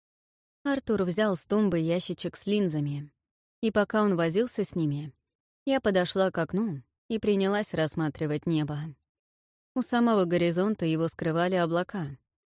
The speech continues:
но ближе к лунам они расходились, открывая незнакомые звёзды. Хотя в моей жизни никогда не было знакомого звёздного неба. Оно постоянно менялось, смещалось и двигалось.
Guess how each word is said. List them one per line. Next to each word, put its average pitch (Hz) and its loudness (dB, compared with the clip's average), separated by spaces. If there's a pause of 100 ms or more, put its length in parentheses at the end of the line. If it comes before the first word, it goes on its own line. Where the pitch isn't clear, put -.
(260)
но 269 4
ближе 233 2
к - -4
лунам 208 4
они 175 2
расходились, 170 -2 (320)
открывая 202 0
незнакомые 156 0
звёзды. 147 -4 (840)
Хотя 233 -2
в 214 -2
моей 190 2
жизни 208 0
никогда 185 0
не 185 0
было 180 -4
знакомого 160 -2
звёздного 175 0
неба. 160 -4 (640)
Оно 254 0
постоянно 202 0
менялось, 170 -2 (260)
смещалось 180 -2 (200)
и 220 -2
двигалось. 160 -4